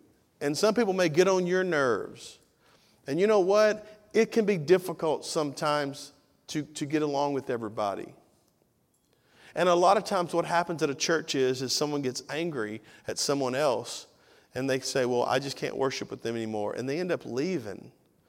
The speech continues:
And they teach their kids that whenever there's an issue, you run to that, you run. You don't,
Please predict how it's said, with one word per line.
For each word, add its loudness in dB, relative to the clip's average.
And -4
they 0
teach -4
their 2
kids 2
that 0
whenever -2
there's -2
an -8
issue, -2
you -6
run 0
to -6
that, -6
you -8
run. 0
You -8
don't, -2